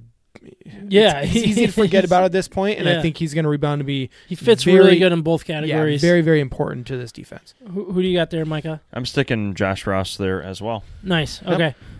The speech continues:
Speaker 1: So we can move down to, let's do under the radar. Um, I went with Chris Hinton, uh, who, who got very little playing time as a true freshman, but I, I,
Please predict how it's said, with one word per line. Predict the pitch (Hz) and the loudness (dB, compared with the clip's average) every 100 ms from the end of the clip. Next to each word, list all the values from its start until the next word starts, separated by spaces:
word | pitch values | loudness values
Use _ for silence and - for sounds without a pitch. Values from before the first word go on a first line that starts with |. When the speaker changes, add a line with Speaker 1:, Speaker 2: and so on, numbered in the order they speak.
| - | -6
Speaker 1:
So | 220 | -2
we | 220 | 0
can | 220 | 4
move | 226 202 | 4 4
down | 208 208 | 2 0
to, | - 208 | 2 2
let's | 202 196 | 2 0
do | 226 240 208 | -2 -2 -2
under | 202 202 | 0 0
the | 190 | 2
radar. | 165 160 170 170 160 156 147 _ - | 0 0 0 2 2 0 -6 _ -6
Um, | 165 160 156 156 151 160 - _ _ _ - | -2 0 -2 -4 -8 -10 -16 _ _ _ -6
I | 185 | -4
went | 254 | -2
with | 262 180 | -2 -4
Chris | - - - | -2 -2 -2
Hinton, | - 170 165 180 170 - _ _ _ | -6 -6 -4 -4 -6 -10 _ _ _
uh, | 180 170 165 165 165 - | -6 -4 -2 -2 -4 -8
who, | 180 180 190 | -10 -10 -8
who | 180 | -6
got | 185 202 | -2 -2
very | 175 190 196 | 0 2 4
little | 185 190 | 2 0
playing | - 175 175 | -2 -6 -6
time | 175 170 | -4 -4
as | 170 | -2
a | 160 | -4
true | - 190 | -4 -6
freshman, | - 180 165 180 | -4 -4 -4 -4
but | 175 | -2
I, | 170 | -2
I, | 165 | -4